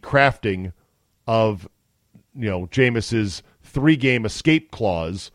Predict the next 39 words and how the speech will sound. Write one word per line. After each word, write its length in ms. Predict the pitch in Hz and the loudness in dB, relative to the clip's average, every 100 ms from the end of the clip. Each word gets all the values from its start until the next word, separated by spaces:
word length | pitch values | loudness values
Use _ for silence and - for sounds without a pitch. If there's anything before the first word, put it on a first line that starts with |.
| _ _ _ - | _ _ _ 0
with 180 | 127 | 0
what 240 | 104 127 131 | 4 2 4
would 140 | 151 | 4
have 80 | 143 | 4
been 140 | 123 | 4
a 60 | 110 | 2
six-game 600 | - 160 - - 131 117 | -2 -4 -4 -2 -2 -2
suspension 560 | - 107 - 107 107 110 | -6 -8 -4 -4 -4 -4
and 120 | 110 | 2
much 240 | 139 - | 2 2
more 180 | 127 120 | 0 0
embarrassment 580 | 104 135 175 127 107 104 | 2 6 6 4 -2 -6
in 80 | 107 | -4
the 60 | |
wake 320 | 104 107 107 - _ _ - | -2 -2 -2 -10 _ _ -4
of 240 | 110 92 | -4 -2
the 200 | 110 110 180 | -4 -2 0
Uber 280 | 202 139 | 0 0
incident. 460 | 87 76 69 62 - _ _ _ _ _ _ _ _ _ _ _ _ 113 | -2 -6 -12 -16 -18 _ _ _ _ _ _ _ _ _ _ _ _ 4
By 160 | 156 | 8
all 180 | 190 220 | 10 8
regards, 640 | 165 135 135 127 120 - - | 6 6 6 6 2 -10 -4
most 320 | 127 156 151 | 4 4 4
people 180 | 151 127 | 0 0
would 120 | 123 | 0
say, 180 | - 120 | 2 0
"Boy, 240 | 101 139 131 | 2 4 4
those 220 | 135 123 | 4 2
agents 340 | 127 101 92 | 0 -2 -8
did 140 | 120 101 | -4 -4
a 60 | |
great 300 | 90 123 131 | 0 0 0
job 320 | 110 113 98 92 | 2 0 0 -2
to 40 | |
get 260 | 85 107 117 | -6 -6 -2
you 120 | 113 | 0
out 80 | 107 | 0
of 60 | |
a 120 | 110 | -4